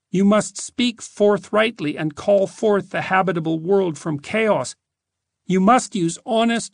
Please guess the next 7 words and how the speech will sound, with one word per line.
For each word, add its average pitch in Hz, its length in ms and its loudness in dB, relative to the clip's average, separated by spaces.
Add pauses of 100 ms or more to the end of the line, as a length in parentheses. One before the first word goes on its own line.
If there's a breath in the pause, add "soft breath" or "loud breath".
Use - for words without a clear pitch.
precise 214 500 -2
speech - 520 -8
to - 100 -12
do 202 280 0
that. 170 340 -4 (760)
If, 277 360 0
instead, 185 720 -2